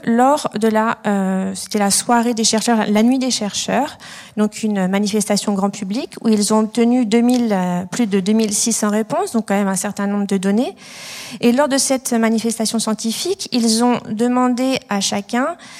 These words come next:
quel était le premier souvenir autobiographique spécifique qui revenait en mémoire. Spécifique, ça veut dire, ça se rapporte vraiment à un événement unique,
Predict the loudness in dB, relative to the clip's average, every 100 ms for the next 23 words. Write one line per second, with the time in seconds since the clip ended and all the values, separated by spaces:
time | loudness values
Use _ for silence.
0 | -20 -4 0 0 0 0 0 0 -4 0
1 | 0 0 -2 -2 -2 -4 -4 -2 0 2
2 | 2 -2 -4 -2 0 0 0 -2 -4 -8
3 | -8 -10 -8 -6 -4 -2 -2 -2 -6 -8
4 | -12 -6 0 2 2 2 2 2 0 0
5 | -2 -6 -18 -8 -6 -2 0 -2 -4 -4
6 | -2 0 0 -2 -4 -6 -8 -10 -2 0
7 | 0 0 0 0 -2 -2 -2 0 2 0
8 | 0 2 2 0 0 0 2 0 -2 -6
9 | 0 2 2 -2 -8